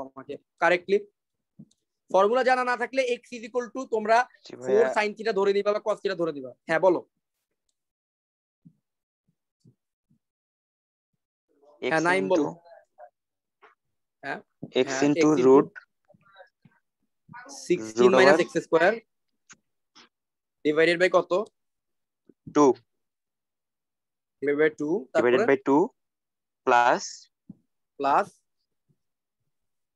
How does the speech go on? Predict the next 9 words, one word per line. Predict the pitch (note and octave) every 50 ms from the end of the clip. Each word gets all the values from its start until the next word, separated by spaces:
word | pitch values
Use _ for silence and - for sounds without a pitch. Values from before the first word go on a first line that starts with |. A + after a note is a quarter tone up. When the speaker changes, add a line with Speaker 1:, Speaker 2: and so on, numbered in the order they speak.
| _ _ _ -
Speaker 2:
four | - C3 B2+ C3 B2+ -
square। | - C3+ C3+ C#3 C#3+ D#3 E3 E3+ - _ _ _ _ _ - - - _ _ _ _ _ _ _ _ - - - - - _
Speaker 1:
মানে | - D3 D3 -
sixteen | D#3 C#3+ - - - E3+ E3+ D#3+
divided | D#3 D3 D3+ D3 C#3+ C#3+ D3
by | E3+ - - - _ _ _ _ _ _ _ _ _ _ _ _ _ _ _ _ _ _ _ _ _ _ _ _ _ _ _ _ _ _ _ _ _ _ _ _ _ _ _ _ _ _ _ _ _ _ _ _ _ _ _ _ _ _ _ _ _ _ _ _ _ _ _ _ _ _ _ _ -
Speaker 2:
two। | C#3+ C3 G#2+ G2+ G2+ _ _ _ _ _ _ _ _ _ _ _ _ _ _ _ _ _ _ _ _ _ _ _ _ _ _
Speaker 1:
sin | - D3 C#3+ C#3+ C#3+ C#3+
inverse | D3 C#3+ D#3 F#3 A3 G#3 -